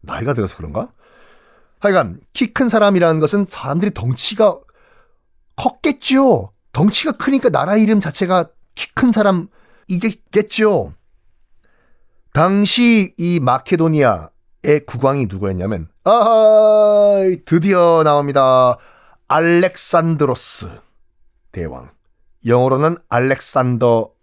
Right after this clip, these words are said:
대왕. 전 세계를 다 지 땅으로 만들고 알렉산드리아라는 도시, 지 이름을 딴 도시를 전 세계에 칠십 개 이상을 만든 대왕 알렉산드로스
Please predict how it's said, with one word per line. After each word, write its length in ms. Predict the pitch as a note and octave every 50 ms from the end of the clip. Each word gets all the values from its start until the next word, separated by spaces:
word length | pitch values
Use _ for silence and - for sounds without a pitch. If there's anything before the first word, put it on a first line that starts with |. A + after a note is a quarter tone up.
| _ _ _ _ _ _ _
대왕. 380 | - G2+ F2 D#2 C#2+ C2 B1 A1+ - _ _ _ _ _ _ _ _ _ _ _ _ _ _ _ _ - - _ _ _ _ _ _ _ _ _ _ _ _ -
전 300 | - - B2+ E3 F#3+ G3
세계를 440 | D#3+ G#3+ G3+ F3+ F#3+ F#3+ F#3+ E3 -
다 440 | B2+ C3 D#3+ F3+ F3+ F3+ F3 D#3 - _ _
지 300 | - - - C3 - _ _ _
땅으로 300 | - E3+ D#3+ D#3+ D3+ C#3+
만들고 640 | B2 A2 F#2+ F2 G2 G2 F2+ G#2 G#2+ - - D2+ _ _ _ - _ _ _ -
알렉산드리아라는 1600 | - C3 D3+ F#3 G3+ A3+ A3 - - - - G3+ G3 G3+ G3+ F3 F#3 F#3 E3+ F3 E3+ D#3+ D#3 D3+ D3 C#3+ D3 D3+ D#3+ D#3 C#3+
도시, 400 | - B2+ B2 A#2+ - B2+ G#2 -
지 260 | - - C3 B2+ - -
이름을 320 | C#3+ C3+ C3 C#3 B2+ B2 A2+
딴 380 | - C3 B2+ B2 A#2 A2+ - - - - _
도시를 500 | - G#2 G2+ - C3 C3 C#3+ D3 C#3 B2+ -
전 200 | - - B2 C3+
세계에 380 | C3 D#3 C#3+ B2 C3 C#3+ D3+ D3+ - _ _ _ _ _ _ _
칠십 680 | - - - - A3+ A3 A3 - - A3+ - _ _
개 200 | - F#3+ F3 E3 - -
이상을 440 | A#2+ B2 B2 - D#3 C#3+ C#3 C#3+ C3+
만든 540 | A2 F#2+ F#2+ G2 F2+ A2 A2 A2 A2+ A#2+ - _ -
대왕 420 | - G2 G2 G2 F#2 E2+ D#2+ E2+ - _ _ _ _ _ _ _
알렉산드로스 1200 | - A#2+ B2 B2 B2+ C#3 C3+ - - - - D3 C3 B2+ A#2 G#2 G#2 - - - - - - -